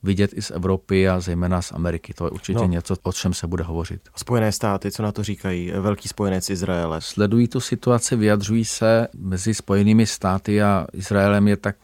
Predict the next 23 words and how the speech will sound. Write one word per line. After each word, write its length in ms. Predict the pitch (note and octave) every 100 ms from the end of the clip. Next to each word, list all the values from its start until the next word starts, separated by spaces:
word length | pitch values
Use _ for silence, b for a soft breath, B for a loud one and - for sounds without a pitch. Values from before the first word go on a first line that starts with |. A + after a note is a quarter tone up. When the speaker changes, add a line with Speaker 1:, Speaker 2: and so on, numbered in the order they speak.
| - F2+
Speaker 1:
specifický 840 | - - F#2 G2+ G2 G2 - A2
vztah, 360 | - - F#2+ F#2+
že 180 | G#2
nejenom 460 | G2+ F#2+ G2 G2+ G2 F#2+
Izrael 520 | F2 G2+ G2 F#2 - -
se 240 | - F2
těší, 520 | F2+ F2+ - G2+ F#2+ F2
řekněme, 600 | F2+ - F2+ F#2 E2+ E2 -
přízni 440 | - - F#2 G2+ G2
Spojených 440 | - F#2+ G2+ G2+
států, 480 | - F#2 F#2 - G#2
ale 120 | G2+
zároveň 500 | F#2+ F#2 F#2+ F#2 G2
je 180 | G2+ G2 B B B B
vystaven 520 | F2+ F#2+ - F#2 G2 F#2+
velice 360 | F#2 F#2+ -
otevřené 680 | - - F#2 F#2+ F#2+ G2 F#2+ -
kritice 500 | F2 F2 F#2 - G2
nebo 240 | G2 F#2+
vyjadřování 760 | F2+ F2+ F#2 F#2+ F2+ F2+ G2+
názorů 460 | F#2+ F2 F2+ G2 F#2+
ze 120 | F#2
strany 500 | F#2+ - F#2+ G2 G2